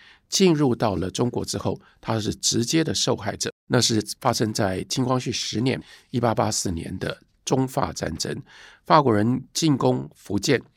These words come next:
在进攻福建的过程当中，张佩纶当时被派在福建监督船政，所以马伟船长是他主要的应该要负责保护的地方。然后在那里有炮台，可是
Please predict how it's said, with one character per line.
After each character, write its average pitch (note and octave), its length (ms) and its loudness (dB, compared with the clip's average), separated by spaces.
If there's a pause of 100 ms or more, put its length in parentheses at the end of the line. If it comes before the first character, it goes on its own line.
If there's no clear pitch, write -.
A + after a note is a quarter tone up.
(120)
在 D3 180 6
进 E3+ 180 0
攻 F#3 140 4
福 E3+ 220 -2
建 F3 180 0
的 B2+ 60 0
过 - 160 -2
程 - 160 -4
当 F#2+ 180 -2
中， G#2 180 -2 (180)
张 E3 160 0
佩 F3 120 2
纶 G2+ 180 2 (120)
当 D#3+ 220 4
时 G2 320 -4 (440)
被 D3 160 8
派 C#3 320 2
在 G#2 280 -2
福 - 240 -4
建 B2 260 0 (160)
监 C3+ 220 2
督 C3+ 180 0
船 - 280 -6 (100)
政， - 220 0 (400)
所 - 160 4
以 C#3+ 120 8
马 A#2+ 220 2
伟 F3+ 180 4
船 F#2 220 -4
长 A#2 220 0 (120)
是 - 220 -2
他 A2+ 180 -2
主 D#2+ 240 -8
要 F#2 220 -6
的 - 300 -4 (140)
应 D3 220 4
该 A#2+ 240 2
要 G#2+ 240 0 (100)
负 C#3 220 2
责 F2 200 -4
保 G2+ 240 -4
护 A#2+ 180 -4
的 - 100 -8
地 - 180 -8
方。 A2 200 -4 (500)
然 C#3 140 6
后 C#3+ 80 12
在 F3+ 140 6
那 F3 120 6
里 A#2+ 80 4
有 E2+ 120 0
炮 - 220 0
台， - 220 -6 (400)
可 - 100 -4
是 B2 340 2